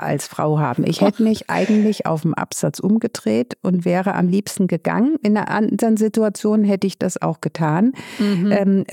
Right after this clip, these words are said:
Speaker 1: das ist nicht gut. Frauen, und das gilt für Frauen wie für Männer, müssen sich durchsetzen. Bewerber müssen sich durchsetzen aufgrund der Qualität.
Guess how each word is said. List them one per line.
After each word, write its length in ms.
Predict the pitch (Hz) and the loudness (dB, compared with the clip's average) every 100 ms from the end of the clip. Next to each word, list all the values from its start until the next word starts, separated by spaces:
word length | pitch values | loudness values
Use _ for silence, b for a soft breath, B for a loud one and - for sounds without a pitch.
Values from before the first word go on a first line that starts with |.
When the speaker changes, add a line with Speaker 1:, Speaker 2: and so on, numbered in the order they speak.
| 185 | -2
Speaker 1:
das 220 | 202 196 | 0 0
ist 220 | - 196 202 | -2 -2 2
nicht 260 | 196 - | 0 -2
gut. 220 | - 151 | -4 -4
Frauen, 560 | - - 185 262 269 262 - | -4 -2 0 2 2 2 0
und 180 | 196 196 | 0 0
das 240 | 190 - | -2 -2
gilt 240 | 214 214 | 0 0
für 160 | - 180 | -2 -6
Frauen 500 | 170 185 185 214 202 | -4 -2 0 2 2
wie 120 | 190 | 0
für 180 | 185 190 | 0 0
Männer, 460 | 175 170 185 185 - | 2 2 2 0 0
müssen 480 | 185 202 240 247 226 | 2 2 2 0 0
sich 320 | 190 185 - | 0 -2 -2
durchsetzen. 760 | 214 262 - 254 233 - 226 | 0 0 0 -2 -2 -2 -2
Bewerber 540 | 202 165 165 196 220 202 | -2 -2 -2 -2 0 2
müssen 400 | 190 254 254 226 | 2 2 0 -2
sich 300 | 214 208 - | 0 -2 -2
durchsetzen 640 | 190 208 - 185 - 180 | 0 0 0 -4 -2 -4
aufgrund 560 | - 165 - 185 180 - _ | -4 -6 -4 -2 -2 -4 _
der 140 | - 160 | -4 -4
Qualität. 960 | - 180 214 294 277 - 240 302 - | -4 -2 0 0 0 0 0 0 -6